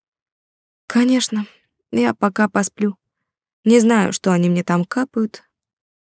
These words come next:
кивнула Лора на раствор в прозрачной емкости.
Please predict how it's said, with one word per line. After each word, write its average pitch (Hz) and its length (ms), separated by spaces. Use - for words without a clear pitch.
кивнула 170 380
Лора 165 280
на 156 100
раствор 160 380
в - 60
прозрачной 160 580
емкости. 160 560